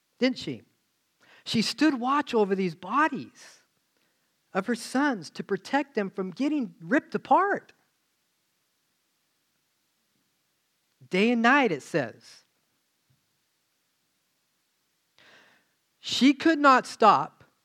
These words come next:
King David from handing them over. He was gonna honor the oath. He didn't even try to negotiate this. Nor could she stop the Gibeonites from hanging them.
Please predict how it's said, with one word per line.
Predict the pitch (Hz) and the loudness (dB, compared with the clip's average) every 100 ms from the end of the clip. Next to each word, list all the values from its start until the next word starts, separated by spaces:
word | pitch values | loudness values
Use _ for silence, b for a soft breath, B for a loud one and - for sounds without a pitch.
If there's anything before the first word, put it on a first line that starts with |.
| _ _ _ _ _ _ _ _ _ _ _ _ - | _ _ _ _ _ _ _ _ _ _ _ _ 0
King | 240 285 294 | 4 4 4
David | 240 208 139 117 - _ _ - | 4 4 0 -12 -18 _ _ -4
from | 190 | -2
handing | 180 208 202 196 | 2 2 2 0
them | 196 190 | 0 0
over. | 185 139 101 _ _ _ _ _ _ _ _ _ _ | 0 -2 -10 _ _ _ _ _ _ _ _ _ _
He | 175 | 0
was | 214 226 | 2 4
gonna | 262 233 | 4 4
honor | 196 214 202 | 4 4 4
the | 196 | 4
oath. | 196 208 - - _ _ _ _ _ | 4 4 0 -12 _ _ _ _ _
He | - 226 | 0 2
didn't | 254 | 4
even | 247 220 | 2 2
try | 226 208 | 4 4
to | |
negotiate | 208 185 196 - 175 131 | 2 2 0 0 -2 -2
this. | 123 - - - _ _ _ _ _ _ b b b | -8 -20 -20 -20 _ _ _ _ _ _ b b b
Nor | 165 202 294 | 4 8 8
could | - 247 | 6 -2
she | - 226 | -2 -4
stop | - 196 180 190 | 2 4 4 2
the | 175 | 0
Gibeonites | 240 262 226 165 156 | 2 2 4 4 2
from | - 175 | 0 -2
hanging | 160 214 269 226 | 2 2 2 0
them. | 151 104 113 | -2 -8 -10